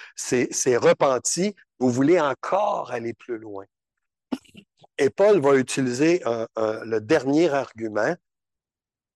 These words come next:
afin de ne pas laisser à Satan l'avantage sur nous, car nous n'ignorons pas ses desseins. Et, et il faut pas oublier, frères et sœurs,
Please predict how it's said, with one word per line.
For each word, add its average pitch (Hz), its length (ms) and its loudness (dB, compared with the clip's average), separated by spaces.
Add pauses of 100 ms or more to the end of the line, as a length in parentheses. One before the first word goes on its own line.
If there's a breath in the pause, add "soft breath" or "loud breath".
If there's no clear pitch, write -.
(840)
afin 151 560 -2 (640)
de 107 160 -2
ne 104 200 0
pas 143 300 -2
laisser 120 480 -4
à 98 140 -8
Satan 110 640 -6 (560)
l'avantage 110 1120 -2
sur 95 260 -6
nous, 101 320 -12 (440)
car 107 320 -2
nous 95 220 -10
n'ignorons 110 840 -4
pas 101 200 -6
ses 92 220 -12
desseins. 87 420 -12 (760)
Et, 113 260 -4
et 123 100 0
il 120 80 -2
faut 131 380 -2
pas 220 100 0
oublier, 120 580 -4
frères 98 380 -6
et 90 100 -6
sœurs, 98 420 -6